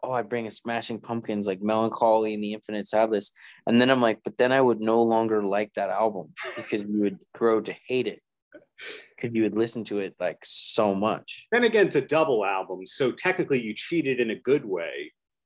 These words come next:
Speaker 1: Yeah,
Speaker 2: It's two
Speaker 1: you're, like,
Speaker 2: discs now.
Speaker 1: weaseling your way into, like, six albums. Um, gosh, that's tricky. Uh,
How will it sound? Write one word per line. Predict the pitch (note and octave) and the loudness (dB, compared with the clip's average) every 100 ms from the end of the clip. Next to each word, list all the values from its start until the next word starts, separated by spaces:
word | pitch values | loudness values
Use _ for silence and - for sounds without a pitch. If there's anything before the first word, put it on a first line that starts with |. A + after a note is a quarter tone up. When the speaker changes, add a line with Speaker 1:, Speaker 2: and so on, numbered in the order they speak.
| - | 0
Speaker 1:
Yeah, | A#2+ C3+ C3+ G#2 A2+ | 6 6 6 2 -4
Speaker 2:
It's | G#2+ | -2
two | A#2 | 0
Speaker 1:
you're, | A#2 | 2
like, | A2 G#2 | 2 0
Speaker 2:
discs | |
now. | G#2+ | -2
Speaker 1:
weaseling | A#2 B2+ B2+ B2+ A#2+ A2+ | 2 2 2 2 2 0
your | A2+ A2 | 0 0
way | G#2+ A2+ A2 A2 G#2+ G2 _ _ _ _ _ _ _ _ _ _ _ _ _ _ - | 0 2 0 -2 -6 -14 _ _ _ _ _ _ _ _ _ _ _ _ _ _ -10
into, | A#2 G#2 G#2 F#2+ | -8 -6 -6 -6
like, | F#2+ - - | -6 -8 -10
six | - - D3+ - | -6 -2 -2 0
albums. | - - - - - - _ _ _ - | 0 0 -4 -20 -20 -20 _ _ _ 2
Um, | A#2 A2 G#2 G2 F2 - _ _ _ _ _ _ _ _ _ _ _ _ _ _ _ _ _ - | 4 4 2 0 -6 -14 _ _ _ _ _ _ _ _ _ _ _ _ _ _ _ _ _ 0
gosh, | G#2 G2 - | 2 2 0
that's | F#2+ - | -8 -6
tricky. | - G2+ F#2+ F#2 F#2+ | -2 -2 0 2 4
Uh, | F#2+ F#2 | 4 2